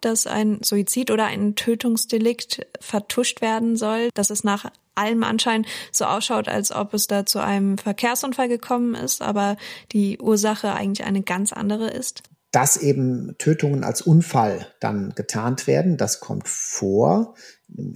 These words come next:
Speaker 2: Unfall oder Suizid, das haben wir zum Beispiel bei ein paar Bahnleichen schon gehabt, aber häufig kommt das eben nicht vor und man,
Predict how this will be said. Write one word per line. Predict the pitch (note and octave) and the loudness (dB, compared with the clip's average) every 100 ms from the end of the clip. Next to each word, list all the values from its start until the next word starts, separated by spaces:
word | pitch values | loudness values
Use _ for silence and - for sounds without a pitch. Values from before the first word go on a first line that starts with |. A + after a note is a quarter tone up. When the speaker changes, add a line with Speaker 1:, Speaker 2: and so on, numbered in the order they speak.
| - - _ - | -14 -20 _ 2
Speaker 2:
Unfall | D3 D3+ C#3+ C3 | 4 4 2 2
oder | G#2 F#2+ | 2 0
Suizid, | G2 G#2 G2+ - F3 - - - - | -2 -4 -2 2 2 2 -4 -4 -8
das | C#3+ - | -6 -4
haben | G#2+ | -4
wir | |
zum | A2 G#2+ | -4 -4
Beispiel | G2 - G#2+ | -2 0 0
bei | - F2+ F#3 - - - _ _ _ B3+ | 0 0 2 2 0 -6 _ _ _ -20
ein | - _ _ _ _ _ - - | -20 _ _ _ _ _ -18 -10
paar | D#3 | -8
Bahnleichen | - G2+ A#2+ C3+ A2+ C#3+ D#3+ | -4 -2 0 2 0 0 -2
schon | - C#3+ C#3+ | -2 -2 0
gehabt, | B2+ - - - | 2 0 0 -6
aber | - B2 - - _ _ - - | -2 -2 -4 -10 _ _ -20 -4
häufig | A2+ B2+ B2 - | 0 0 0 -6
kommt | A2+ B2 | -8 -4
das | A2 | -6
eben | G#2+ G#2 | -4 -6
nicht | G2+ B2 - | -6 -6 -8
vor | C#3+ C3+ C3+ - | -6 -4 -4 -6
und | A#2 - | -10 -10
man, | A#2 A#2+ | -12 -12